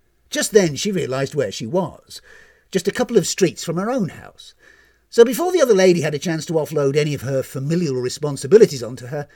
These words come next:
Tanni-san made herself scarce. "Missus Tanni! Missus Tanni!" came a shrill voice as she approached her own front gate. It was her next-door neighbour, Missus Nakajima.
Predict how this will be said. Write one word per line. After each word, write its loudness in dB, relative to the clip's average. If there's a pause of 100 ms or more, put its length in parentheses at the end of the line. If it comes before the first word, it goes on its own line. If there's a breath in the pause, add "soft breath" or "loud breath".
(440 soft breath)
Tanni-san -4
made -2
herself -8
scarce. -14 (1120)
"Missus -4
Tanni! -8 (220 soft breath)
Missus 2
Tanni!" -4 (140)
came -2
a -2
shrill 2
voice 0 (240 loud breath)
as -2
she 0
approached -2
her -2
own -4
front -12
gate. -8 (580)
It -14
was -6
her 0
next-door -8
neighbour, -10 (120)
Missus -14
Nakajima. -12